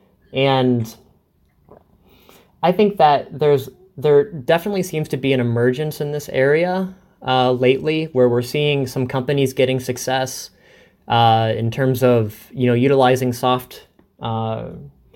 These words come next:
kind of robotic technologies in, at scale. Uh, I think there's a few examples of that that are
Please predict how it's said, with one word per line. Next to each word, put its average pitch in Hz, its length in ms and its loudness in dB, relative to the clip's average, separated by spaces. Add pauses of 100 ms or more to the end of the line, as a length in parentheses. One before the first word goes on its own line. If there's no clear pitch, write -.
(160)
kind 139 120 -6
of 127 60 -2
robotic 131 420 2
technologies 127 1000 -2 (600)
in, 139 480 -2 (160)
at 135 180 0
scale. 151 680 -2
Uh, 127 140 2
I 123 120 2
think 160 160 -4
there's 135 160 0
a 135 60 -2
few 135 240 -2
examples 135 460 -4
of 139 140 -4
that 147 220 -2
that 123 120 -2
are 120 480 -2